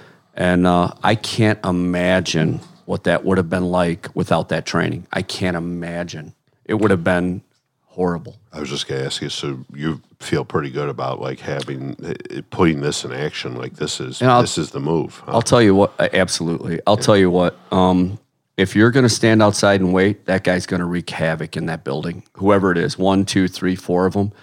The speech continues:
Speaker 1: Putting them on the defensive immediately sends them into a different mode.
Speaker 2: Yeah.
Speaker 1: But again, be smart, guys. They're intelligent. They have, they have the knowledge you have. They know what you're doing now. Stay ahead of them,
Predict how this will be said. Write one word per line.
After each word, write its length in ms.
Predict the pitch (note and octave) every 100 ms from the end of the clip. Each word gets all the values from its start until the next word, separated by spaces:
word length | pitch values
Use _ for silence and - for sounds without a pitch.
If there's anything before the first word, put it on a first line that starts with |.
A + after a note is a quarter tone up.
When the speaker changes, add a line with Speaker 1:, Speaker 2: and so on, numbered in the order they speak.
| _ _ _
Speaker 1:
Putting 260 | - B2+ B2
them 160 | A#2+ A2+
on 140 | G#2+
the 80 | G2+
defensive 640 | F#2 - F#2 G2 A2 G2+ -
immediately 880 | G2+ F#2+ F#2+ G2 G#2 G2+ F#2+ - F#2
sends 360 | - F2+ F2 E2+
them 140 | E2
into 220 | E2 E2
a 40 | E2
different 340 | D#2+ - D#2+
mode. 320 | D#2+ E2+ D#2 - _ _ _ -
Speaker 2:
Yeah. 180 | D#2+ C2+ - - -
Speaker 1:
But 120 | A2+
again, 480 | A2 C3+ G2+ E2+ - _ _ _ - - _
be 120 | G#2
smart, 440 | G#2 - F#2 F2 -
guys. 420 | F2 E2+ E2 - _
They're 220 | F2 G2 G2
intelligent. 640 | F#2 G2+ G2 F2+ F2+ E2 _ _ -
They 140 | F#2+
have, 380 | F#2 F#2 F2 - -
they 180 | F#2 F#2+
have 180 | G2
the 120 | F#2 F#2
knowledge 480 | F#2 F#2 F#2 E2+
you 160 | F2 F2
have. 360 | D#2+ E2 - D2
They 160 | F2+
know 180 | F#2 G#2
what 240 | G#2+ G2
you're 80 | F2+
doing 280 | E2+ G2+ F#2
now. 300 | D#2 D#2+ F2 _ _ _ _ _
Stay 360 | - - - G2
ahead 260 | G2+ F2+ E2+
of 140 | D#2+
them, 260 | D#2+ D2+